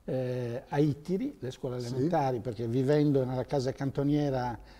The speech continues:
Speaker 1: che si trova tra Sassari e Porto Torre, cioè a San Giovanni, quella zona lì, mio padre era ferroviere, quindi gestiva la casa cantoniera, quindi dovendo andare a scuola tutte le mattine a San Giovanni era lontano, quindi mi hanno scaricato dai parenti ad Ittiri, perché mia mamma era di Ittiri. Inve-,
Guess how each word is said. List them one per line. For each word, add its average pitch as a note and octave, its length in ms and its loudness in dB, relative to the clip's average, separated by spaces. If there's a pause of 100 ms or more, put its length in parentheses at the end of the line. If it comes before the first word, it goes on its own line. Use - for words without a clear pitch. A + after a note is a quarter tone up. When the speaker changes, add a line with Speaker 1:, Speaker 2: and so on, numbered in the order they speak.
Speaker 1:
che D3+ 120 0
si C3+ 180 -4
trova C#3 260 0
tra C3 440 -4
Sassari C3 720 -4
e B2 100 -8
Porto A#2+ 400 -6
Torre, A2+ 280 -6
cioè A#2 260 -10
a - 80 -10
San B2 240 -6
Giovanni, A#2+ 500 -4
quella B2 240 -6
zona C3 260 -2
lì, C#3+ 80 2
mio B2+ 160 0
padre B2+ 220 -2
era A#2+ 100 -6
ferroviere, B2 640 -4
quindi A2 320 -6 (360)
gestiva C3+ 400 -2
la B2 100 -4
casa B2+ 240 -4
cantoniera, D#3 480 -2
quindi A#2 320 -4 (540)
dovendo F3 340 6
andare E3+ 220 4
a F3+ 40 6
scuola E3+ 320 4
tutte D#3+ 220 -2
le D3+ 80 2
mattine D3+ 360 2
a - 40 -4
San D3+ 160 -2
Giovanni D3 280 2
era C3+ 120 2
lontano, C#3+ 540 0
quindi C3 180 -2
mi B2 80 -2
hanno B2 160 -6
scaricato D3 640 -2
dai B2 180 -2
parenti C3+ 440 0
ad C#3+ 100 0
Ittiri, B2+ 380 -2
perché A#2 240 -8
mia A#2+ 160 -4
mamma B2 320 -2
era A2 160 -6
di D3+ 140 2
Ittiri. B2 200 -2
Inve-, C3 280 0